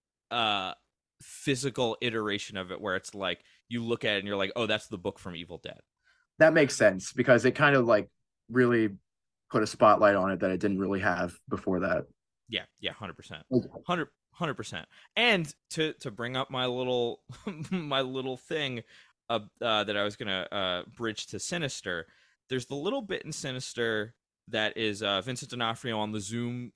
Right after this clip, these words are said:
Speaker 1: call where he's essentially explaining to Ethan Hawke, like, "You got a Bughuul problem." He's like, he's, like, in his little,
Speaker 2: <laughs> I think
Speaker 1: he's in his, he's in his
Speaker 2: Yeah, I think
Speaker 1: library.
Speaker 2: Bughuul.
Speaker 1: Yeah, he's, this is, this is something that,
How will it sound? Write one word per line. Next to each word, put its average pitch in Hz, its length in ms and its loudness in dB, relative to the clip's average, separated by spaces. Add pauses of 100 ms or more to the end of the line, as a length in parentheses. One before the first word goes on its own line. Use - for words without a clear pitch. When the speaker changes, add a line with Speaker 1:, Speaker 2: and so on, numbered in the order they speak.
(100)
Speaker 1:
call 90 480 -2
where 101 160 -2
he's 107 320 -8 (100)
essentially 151 560 -2
explaining 107 720 -6 (300)
to - 100 -12
Ethan 113 220 -10
Hawke, 98 320 -4
like, 98 180 -6
"You 104 80 -10
got 113 140 2
a 107 40 -4
Bughuul 95 440 -8
problem." - 460 -14 (420)
He's 123 220 -4
like, 117 320 0
he's, 123 240 -2
like, 110 160 -2
in 139 120 -4
his 147 220 -2
little, 170 440 4
Speaker 2:
<laughs> 202 100 6
I - 20 -6
think 165 200 0
Speaker 1:
he's 147 120 -6
in 185 100 0
his, 185 160 -6 (140)
he's 165 240 2
in 220 120 4
his 233 120 0
Speaker 2:
Yeah, - 60 0
I - 20 -4
think - 20 -4
Speaker 1:
library. 127 640 2
Speaker 2:
Bughuul. - 320 -8 (380)
Speaker 1:
Yeah, 262 260 2
he's, 196 220 -4 (320)
this 190 200 2
is, 208 180 -6
this 170 240 0
is 180 100 -4
something 170 300 -4
that, 151 180 0